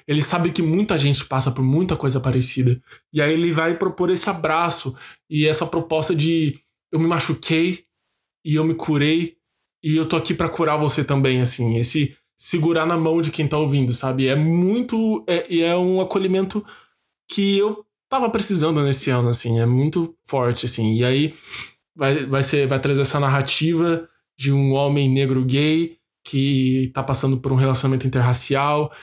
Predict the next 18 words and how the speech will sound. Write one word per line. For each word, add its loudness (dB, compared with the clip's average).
sobre 0
essa 0
questão -2
da 0
solidão 0
do 0
gay 2
negro, 0
sobre 0
você 0
ser 0
escondido, 0
sobre 0
você 0
não 0
ser 0
assumido, 0
sobre 0